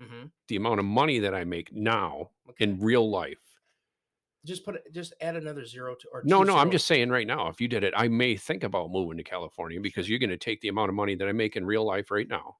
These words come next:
Speaker 1: Mm-hmm.
Speaker 2: and then you're gonna say to do the same shit 'cause I'm so good, you're gonna pay me a hundred million to
Speaker 1: Well,
Speaker 2: move to
Speaker 1: no, okay,
Speaker 2: California.
Speaker 1: it would be more like, let's just say
Speaker 2: That'd be, no, I know, but my
Speaker 1: you,
Speaker 2: point
Speaker 1: you,
Speaker 2: was
Speaker 1: no, hang on a second. You make,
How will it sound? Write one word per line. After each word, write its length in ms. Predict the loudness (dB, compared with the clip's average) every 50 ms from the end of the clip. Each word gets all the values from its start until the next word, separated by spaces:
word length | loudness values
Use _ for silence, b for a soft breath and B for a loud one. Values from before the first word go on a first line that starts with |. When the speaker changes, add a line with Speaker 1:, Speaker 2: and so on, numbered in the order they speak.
| _
Speaker 1:
Mm-hmm. 340 | -20 -20 _ _ _ _ -10
Speaker 2:
and 100 | -8 -6
then 100 | -6 -4
you're 80 | -4 -4
gonna 140 | -4 -4 -6
say 220 | -6 -4 -4 -4
to 140 | -6 -6 -8 -6
do 140 | -4 -4
the 80 | -2 -4
same 260 | -2 0 0 0 0
shit 420 | 0 -2 -2 0 0 0 0 -2 -6 _ _ _ _ _
'cause 340 | -8 -6 -6 -6 -10 -14 -10 -8
I'm 180 | -6 -6 -6
so 220 | -4 2 4 4 4
good, 400 | 6 6 6 6 4 2 -2 -8 _ _ _ _ _ _ _ _ _ _ _ _ _ _ _ _ _ _ _
you're 120 | -6 -2 0
gonna 140 | 0 -2 0
pay 180 | 0 2 2
me 120 | 2 2 0
a 60 | 0
hundred 220 | 0 2 2 2
million 340 | 2 0 0 0 -2 -2 -4
to 80 | -4 -4
Speaker 1:
Well, 140 | -4 -4
Speaker 2:
move 40 | -4
to 40 | -4
Speaker 1:
no, 40 | -6
okay, 100 | -6 -6
Speaker 2:
California. 400 | -6 -4 -2 -2 -2 -2 -4 -6
Speaker 1:
it 60 | -6
would 180 | -4 -4 -6 -6
be 120 | -6 -8
more 200 | -8 -8 -10 -10
like, 300 | -10 -10 -10 -12 -12 -16 -18 -18
let's 240 | -16 -16 -16 -16 -16
just 180 | -14 -14 -12
say 180 | -10 -10 -2 2
Speaker 2:
That'd 180 | 2 4 6 6
be, 120 | 6 4
no, 220 | 4 4 6 6 8
I 140 | 8 8 8
know, 160 | 6 6 6
but 140 | 6 4 4
my 100 | 2 2
Speaker 1:
you, 60 | 2
Speaker 2:
point 260 | 4 6 6 6 6
Speaker 1:
you, 40 | 6
Speaker 2:
was 260 | 4 4 4 2 2
Speaker 1:
no, 180 | -2 -4 -6 -8 -12
hang 140 | -12 -12 -12
on 40 | -14
a 60 | -14
second. 180 | -18 -20 -20 _ _ _ _ _ _ _ _ _ _ _
You 200 | -16 -14 -12 -12
make, 400 | -10 -8 -8 -8 -8 -12 _ _